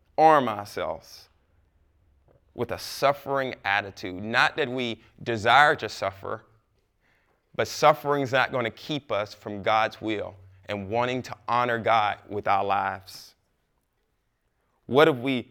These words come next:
fought sin not with just grit and determination, not with distracting ourselves by working out or, or, or, or self-denial?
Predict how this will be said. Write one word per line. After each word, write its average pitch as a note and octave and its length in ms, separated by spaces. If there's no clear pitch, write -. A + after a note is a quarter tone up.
fought - 400
sin A2 360
not A#2 280
with A2 180
just G2 340
grit B2 360
and A2+ 120
determination, A2+ 920
not D3+ 320
with C3 240
distracting C3 760
ourselves G#2 640
by G2+ 120
working A#2+ 480
out A#2 460
or, F2 220
or, G2+ 220
or, G2+ 220
or G#2 100
self-denial? A#2 1120